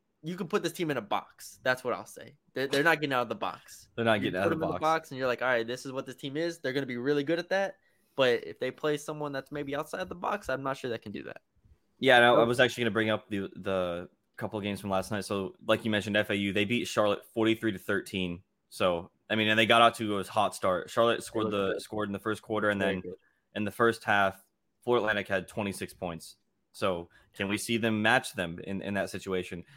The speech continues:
Speaker 2: And not, not only that, obviously, U N L V played a F C S school. They still put up fifty-two points.
Speaker 1: Yeah.
Speaker 2: So, uh,
Speaker 1: I think
Speaker 2: you
Speaker 1: it was
Speaker 2: know,
Speaker 1: forty-five to seven at halftime, too,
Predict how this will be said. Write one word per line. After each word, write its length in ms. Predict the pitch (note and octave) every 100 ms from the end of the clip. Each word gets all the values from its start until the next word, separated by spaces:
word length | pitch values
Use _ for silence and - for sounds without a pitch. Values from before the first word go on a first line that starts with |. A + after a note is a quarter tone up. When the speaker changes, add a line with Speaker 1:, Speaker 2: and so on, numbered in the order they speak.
| -
Speaker 2:
And 80 | G#2
not, 200 | B2 D3
not 140 | C#3+ D#3+
only 160 | D#3
that, 200 | B2+ B2
obviously, 640 | G#2+ A#2+ B2+ - B2+ A2 -
U 160 | G2+ A#2+
N 80 | A2+
L 100 | G#2
V 160 | A2
played 300 | G2 A2+ G#2
a 340 | G#2 G2 F#2 -
F 160 | A2+ G#2+
C 140 | A2
S 100 | G#2
school. 380 | - G2+ F#2+ F#2 _ _ -
They 60 |
still 180 | A2+ E3+
put 120 | E3
up 80 | D#3+
fifty-two 340 | C#3+ C3+ B2 A#2+
points. 420 | A#2 F2 - - _ _ _ _ _ _ _ _ _ _ _ _
Speaker 1:
Yeah. 160 | G#2+ B2
Speaker 2:
So, 440 | - G2+ F2+ G2+ _ _
uh, 300 | G#2+ G2+ F2+
Speaker 1:
I 80 | F#2
think 60 |
Speaker 2:
you 60 | C#3+
Speaker 1:
it 20 |
was 80 | D#3+
Speaker 2:
know, 60 | F#2+
Speaker 1:
forty-five 320 | D#3+ D3+ D3+
to 60 | -
seven 200 | C#3+ C3
at 100 | A2
halftime, 400 | C3 - G#2+ G#2
too, 220 | C3+